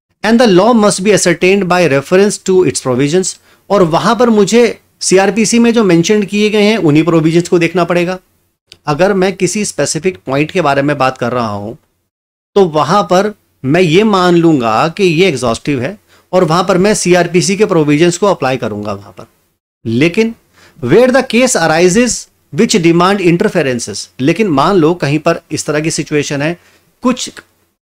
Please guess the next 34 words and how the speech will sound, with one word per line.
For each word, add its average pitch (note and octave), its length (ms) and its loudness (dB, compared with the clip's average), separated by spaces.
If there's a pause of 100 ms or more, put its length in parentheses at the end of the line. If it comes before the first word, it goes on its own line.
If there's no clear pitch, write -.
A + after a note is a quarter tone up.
(200)
इनकंसिस्टेंसीज G#3+ 880 2
हैं, A2+ 220 -4 (640)
कुछ A#3 140 0
इंटरफेरेंस A3+ 580 2
हो C#3+ 100 2
रहा A#2+ 180 0
है, F#2 180 -8 (260)
हमारे A3 280 2
सीआरपीसी G3+ 520 0
में G3+ 120 0
कुछ F#3+ 220 0
और F3 180 4
है, F3+ 120 2
किसी F3+ 240 -2
स्पेशल F3+ 360 0
लॉ E3+ 160 2
में E3+ 100 0
कुछ E3+ 200 -2
और D3 180 0
है, D3+ 80 -2
इंटरफेरेंस G#3 500 0
क्रिएट D3 260 0
हो G#2+ 80 -8
रहा G2+ 100 -8
है। G2 80 -14 (640)
So, A#3+ 180 2
but A3 200 0
where G3+ 340 2
the A#3+ 120 0 (100)
case G3+ 160 2
arises D#3 600 2
which F3 180 0
demand D3+ 400 0
interferences C3+ 800 -4